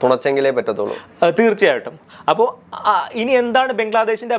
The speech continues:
Speaker 2: ഭാവി എന്നുള്ളതിന്റെ ഒരു ഉദാഹരണം കൂടിയാണിത്. ഇനി ഒന്ന്, ആ, പല രീതിയിലുള്ള ഇന്റേണൽ പ്രോബ്ലംസ് ബംഗ്ലാദേശിൽ വരും. ഇപ്പോ, ആ, മ്യാൻമാർ ഇന്ന്
Speaker 1: യുദ്ധം.
Speaker 2: ഇപ്പോ ആ പ്ര-, പ്ര-, ആ, ഏരിയയിൽ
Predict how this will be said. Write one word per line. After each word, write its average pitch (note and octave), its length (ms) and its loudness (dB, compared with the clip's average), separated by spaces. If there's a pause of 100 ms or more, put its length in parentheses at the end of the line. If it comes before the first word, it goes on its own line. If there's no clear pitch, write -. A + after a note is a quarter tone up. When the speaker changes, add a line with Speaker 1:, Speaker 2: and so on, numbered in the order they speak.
(120)
Speaker 2:
ഭാവി F#3 600 -2
എന്നുള്ളതിന്റെ F#3+ 600 0
ഒരു G3 280 2 (180)
ഉദാഹരണം E3+ 560 0
കൂടിയാണിത്. D3+ 520 -2 (360)
ഇനി A#3 280 2 (120)
ഒന്ന്, G#3 540 -2
ആ, D#3+ 360 0
പല F#3+ 220 0
രീതിയിലുള്ള F3 720 -2 (520)
ഇന്റേണൽ G#3 460 -2
പ്രോബ്ലംസ് D3 500 -4
ബംഗ്ലാദേശിൽ C3 540 -4
വരും. A2+ 240 -8 (220)
ഇപ്പോ, D#3+ 420 0
ആ, C#3+ 140 0
മ്യാൻമാർ E3 580 -2
ഇന്ന് F3 340 -2
Speaker 1:
യുദ്ധം. B2 460 -4 (440)
Speaker 2:
ഇപ്പോ G3+ 240 2
ആ A3 360 2
പ്ര-, G3+ 180 4
പ്ര-, G#3+ 260 2
ആ, G3+ 340 2
ഏരിയയിൽ G3 460 0